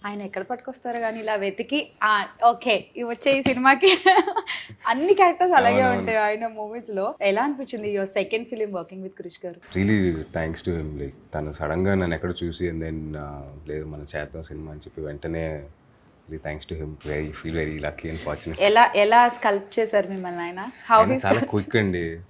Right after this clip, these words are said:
Speaker 2: సీన్ పేపర్ ముందే నైట్ ఇచ్చేస్తారు.
Speaker 1: Hmm.
Speaker 2: ఏమైనా కరెక్షన్స్ ఉంటే నెక్స్ట్ మార్నింగ్ ఇలా చెప్పాలి, అలా చెప్పాలంటే
Speaker 1: Hmm.
Speaker 2: like, "Done అన్న" అని.
Speaker 1: Hmm.
Speaker 2: Then instant corrections ఫటాఫట్. And then he's very quick. He knows what he wants and టక టక ఆయన ఓకే చెప్పేస్తారు అనమాట.
Speaker 1: Okay.
Speaker 2: And నాకు ముందే బాగా ఎక్స్ప్లెయిన్ చేస్తారు ఆయన.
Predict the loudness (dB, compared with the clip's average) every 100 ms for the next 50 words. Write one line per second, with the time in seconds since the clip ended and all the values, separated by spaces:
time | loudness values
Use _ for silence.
0 | -10 -4 0 0 2 0 2 0 0 -2
1 | -4 -4 -4 -6 -6 -4 -4 -4 -4 -4
2 | -4 -4 -4 -4 -2 0 0 -4 -4 -4
3 | -4 -2 -4 -4 -4 -6 -8 -8 -6 -6
4 | -6 -6 -8 -10 -12 -14 -10 -6 -6 -4
5 | -6 -6 -8 -10 -14 -18 _ -12 -8 -8
6 | -6 -6 -2 -2 -2 -2 -2 -4 -10 -6
7 | -6 -6 -8 -8 -6 -6 -8 _ _ _
8 | -4 -2 0 0 -2 -2 2 4 4 4
9 | 2 2 -2 -2 -4 -4 -4 -2 -4 -4
10 | -4 -2 -2 -2 -2 -4 -6 -6 -10 -8
11 | -12 -12 -18 _ -12 -6 0 2 2 2
12 | 4 4 2 0 -2 -2 -4 -6 -8